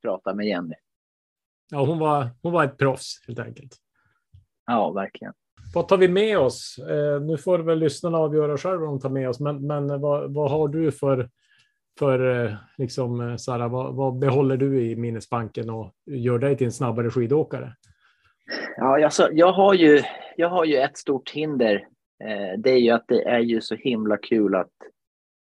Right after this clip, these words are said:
Speaker 1: hänga på och bränna krutet för fort. Så att, ehm, eh, jag gjorde den här intervjun redan innan vi, eh, vi for till Vuokatti och, eh, tränade.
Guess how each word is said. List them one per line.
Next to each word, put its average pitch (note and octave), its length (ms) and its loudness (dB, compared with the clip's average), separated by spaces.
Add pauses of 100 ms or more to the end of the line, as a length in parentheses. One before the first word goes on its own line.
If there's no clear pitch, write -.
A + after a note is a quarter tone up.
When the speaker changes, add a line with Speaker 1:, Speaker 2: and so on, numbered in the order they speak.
(100)
Speaker 1:
hänga A#2+ 280 4
på F2 460 -2
och B2 180 -4
bränna A#2 340 2
krutet A2+ 420 0
för G2 120 -12
fort. - 280 -6 (1000)
Så - 160 -6
att, - 260 -6
ehm, A2 520 0 (680)
eh, G#2+ 280 -8
jag B2 80 2
gjorde C#3 280 4
den D3+ 100 4
här B2 140 4
intervjun A#2 560 0
redan A2+ 320 0
innan C3+ 420 0
vi, G2+ 300 0
eh, F#2 100 -10 (960)
vi A#2+ 140 -4
for A2 260 -8
till G2+ 300 -6
Vuokatti G2+ 600 0
och, - 200 -8 (160)
eh, F#2 260 -8 (480)
tränade. G2 420 0